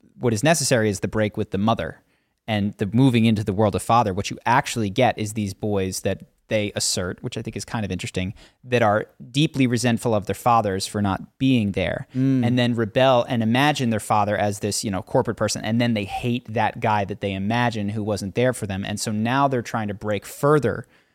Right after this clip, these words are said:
Speaker 1: with the father because it's, there's so
Speaker 2: Oh.
Speaker 1: much pain there. Um, and now you have this, you know, these, these boys who just love their mommy so much. And there's nothing wrong with loving your mother, obviously.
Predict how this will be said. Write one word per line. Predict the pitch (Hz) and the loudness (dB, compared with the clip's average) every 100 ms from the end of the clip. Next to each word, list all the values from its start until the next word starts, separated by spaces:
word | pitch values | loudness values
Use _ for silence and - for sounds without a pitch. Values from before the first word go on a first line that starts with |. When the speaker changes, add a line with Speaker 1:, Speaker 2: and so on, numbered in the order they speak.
| _ - | _ -2
Speaker 1:
with | 113 - - 123 | -2 -2 -6 -6
the | |
father | 110 120 101 98 | 0 2 2 0
because | 98 107 113 107 | -2 -2 0 2
it's, | 113 | 4
there's | 113 113 | 4 4
so | 113 107 | 4 4
Speaker 2:
Oh. | |
Speaker 1:
much | 101 101 | 0 0
pain | - 151 135 | 0 4 4
there. | 92 - - _ _ _ _ _ _ | 2 -4 -10 _ _ _ _ _ _
Um, | 113 107 101 - | 2 4 2 -2
and | 123 113 | 0 2
now | 110 110 | 4 2
you | 107 107 | 0 0
have | 101 | 0
this, | 101 95 | 0 -4
you | 101 | -4
know, | 80 - - | -6 -8 -12
these, | 127 110 - | -6 -6 -6
these | 123 113 104 | -8 -8 -6
boys | - 101 - | -2 -2 -2
who | 107 | -6
just | 101 | -6
love | 107 117 120 | 2 2 4
their | 120 | 2
mommy | 113 107 104 | 2 2 0
so | - 107 | 0 0
much. | 107 104 | 0 0
And | 123 | -2
there's | 113 | 0
nothing | 139 151 139 | -2 0 0
wrong | 117 127 110 107 | 4 4 4 0
with | - 107 | -2 0
loving | 113 101 98 90 _ _ _ | 2 2 0 -4 _ _ _
your | - 117 | -2 4
mother, | 139 104 90 _ | 4 4 -4 _
obviously. | 123 113 90 - - - | 4 4 0 -4 -6 -10